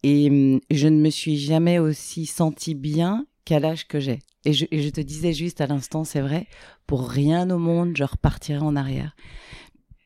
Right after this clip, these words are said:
Pour deux raisons. Je pense qu'on met beaucoup de temps à se trouver dans la vie. Il y a des âges particulièrement difficiles.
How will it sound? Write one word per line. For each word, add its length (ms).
Pour 180
deux 120
raisons. 480
Je 140
pense 180
qu'on 160
met 240
beaucoup 360
de 60
temps 220
à 100
se 80
trouver 280
dans 100
la 100
vie. 280
Il 60
y 20
a 60
des 200
âges 200
particulièrement 760
difficiles. 600